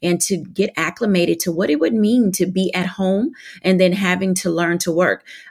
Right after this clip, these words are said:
As I said earlier, you know, getting that degree from North Central really helped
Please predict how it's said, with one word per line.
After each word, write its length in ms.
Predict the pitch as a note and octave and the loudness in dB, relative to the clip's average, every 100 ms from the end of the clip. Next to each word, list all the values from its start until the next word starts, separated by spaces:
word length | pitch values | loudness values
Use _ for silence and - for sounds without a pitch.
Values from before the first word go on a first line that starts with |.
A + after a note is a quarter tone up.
| _ _ _ _ - | _ _ _ _ -2
As 200 | F#3 F#3+ | 0 2
I 120 | F3 | 0
said 280 | F3 F3+ E3+ | 0 2 2
earlier, 460 | F#3 F#3+ G3 F3+ D3 | 4 4 4 2 2
you 160 | - | 0
know, 180 | F3 D#3+ | -2 -2
getting 280 | E3 F3+ G3+ | 0 0 0
that 180 | D3 G#2+ | -2 -2
degree 340 | F3+ F3 F#3 | -2 2 2
from 460 | F#3 - F3 D#3+ E3 | 0 -4 -2 0 0
North 220 | E3 E3 | -2 -2
Central 400 | - F#3+ F#3 E3 | -2 -2 0 0
really 300 | E3 F3+ F#3 | 2 2 2
helped 400 | F#3+ F3+ - | 0 -2 -4